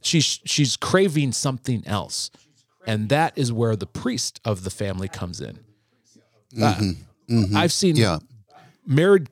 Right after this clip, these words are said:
Speaker 1: married couples that, you know, the, they will never get a divorce when they hit that category, you know,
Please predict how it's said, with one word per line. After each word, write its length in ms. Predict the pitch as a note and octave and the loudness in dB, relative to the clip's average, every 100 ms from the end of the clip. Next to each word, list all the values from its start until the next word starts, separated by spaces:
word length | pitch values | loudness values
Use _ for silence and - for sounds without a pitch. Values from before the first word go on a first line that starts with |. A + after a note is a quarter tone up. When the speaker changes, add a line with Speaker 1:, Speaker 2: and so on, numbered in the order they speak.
| - | -10
Speaker 1:
married 340 | C#3+ D3+ E3+ - | 0 4 4 2
couples 380 | C3 A#2+ G#2+ | 0 2 0
that, 180 | G2 F#2 _ _ _ _ _ | 0 -2 _ _ _ _ _
you 140 | B2 G#2+ | -6 -2
know, 140 | F#2 | -2
the, 340 | F2+ G2+ F#2+ - _ _ - | -2 -2 -4 -10 _ _ -8
they 240 | C#3 A#3 | 0 2
will 140 | E3 G#2 | 2 -4
never 340 | F#2 A#2 A2 | -6 -6 -6
get 140 | F#2 | -6
a 40 | F#2+ | -6
divorce 560 | F2 F#2 F#2 - - | -4 -4 -6 -12 -10
when 140 | G#2 G2 | -6 -2
they 80 | A2+ | 0
hit 200 | A#2+ G#2 | -2 -2
that 200 | G2 F#2+ | -4 -4
category, 500 | B2 A#2+ B2 B2+ C3 | -4 -2 0 0 2
you 80 | A#2 | 2
know, 200 | A#2+ | 0